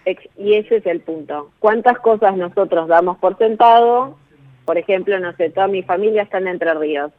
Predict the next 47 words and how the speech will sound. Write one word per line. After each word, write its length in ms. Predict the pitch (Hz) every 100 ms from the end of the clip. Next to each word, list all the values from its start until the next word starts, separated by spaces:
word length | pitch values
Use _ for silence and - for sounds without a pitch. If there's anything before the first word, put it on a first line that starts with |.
| _ -
Yo 60 |
estoy 180 | 185 202
en 100 | 175
Buenos 260 | 165 160 156
Aires. 360 | 160 156 151 147
Yo 80 | 190
me 120 | 180
iba 100 | 175
a 20 | 170
ir 80 |
al 120 | 170 170
fin 160 | 180
de 100 | 175
largo. 500 | 180 208 226 240 240
Ahora 440 | - 156 165 190 180
dijeron 420 | 160 151 160 170
que 280 | 143 160 -
es 140 | - 160
mejor 300 | 160 170 165
no 100 | 170
viajar. 540 | 175 180 233 208 175 170 _
Yo 80 | 165
no 80 | 165
voy 80 | 160
a 60 |
poner 260 | 151 160 156
en 60 | 156
riesgo 240 | 156 156
a 40 | 160
mi 100 | 165
abuela. 640 | 170 190 190 185 180 180 - _ _ -
Digo, 380 | 170 165 151 - -
de 180 | - 185
un 80 | 196
ejemplo 460 | 196 196 190 190
personal, 420 | 175 170 190 208 226
diciendo, 320 | 208 190 185 185
yo 100 | 240
daba 240 | 240 247
por 200 | 202 196
sentado 460 | 190 180 262 285 214
que 60 | 175
iba 140 | 185
a 60 | 196
ir 120 | 202
cuando 240 | 208 185 160
quería. 420 | 170 247 208 160